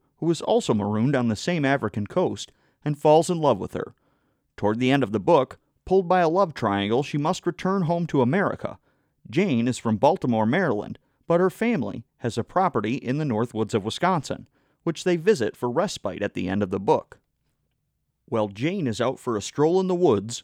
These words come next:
a forest fire erupts. Unbeknownst to Jane, her jungle love Tarzan had followed her to the States and arrives in the North Woods just in time to save her from the flames.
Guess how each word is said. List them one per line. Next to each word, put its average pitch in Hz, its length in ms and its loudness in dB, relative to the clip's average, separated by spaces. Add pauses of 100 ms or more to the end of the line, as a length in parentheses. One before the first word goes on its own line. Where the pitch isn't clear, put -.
a 151 60 -6
forest 208 480 0
fire 101 340 0
erupts. 92 520 -6 (380)
Unbeknownst 120 580 -2
to 104 80 -2
Jane, 131 460 -2 (120)
her 170 140 -2
jungle 160 440 0
love 170 320 0
Tarzan 107 540 2
had 110 180 -2
followed 135 340 2
her 107 120 -2
to 117 140 -2
the 104 120 -4
States - 480 -8 (320)
and 127 160 -2
arrives 139 400 -2
in 110 140 0
the 107 80 -2
North 165 280 0
Woods 101 300 -6 (160)
just 180 320 -2
in 190 140 0
time 160 260 0
to 107 100 0
save 156 280 0
her 110 100 -2
from 113 200 -4
the 104 80 -4
flames. 135 560 -6